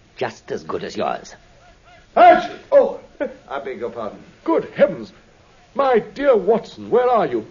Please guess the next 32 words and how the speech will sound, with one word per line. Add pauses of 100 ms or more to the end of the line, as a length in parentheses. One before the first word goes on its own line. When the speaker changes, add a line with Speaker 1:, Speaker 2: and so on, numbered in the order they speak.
(120)
Speaker 3:
Bless
you.
Oh,
yes,
behind
the
bed. (120)
I
owe
you
a
thousand
apologies.
Speaker 2:
So
I
should (100)
think,
Holmes.
I've
never
been
so
uncomfortable
in
all
my
life.
Speaker 3:
Oh,
my
poor
dear
fellow.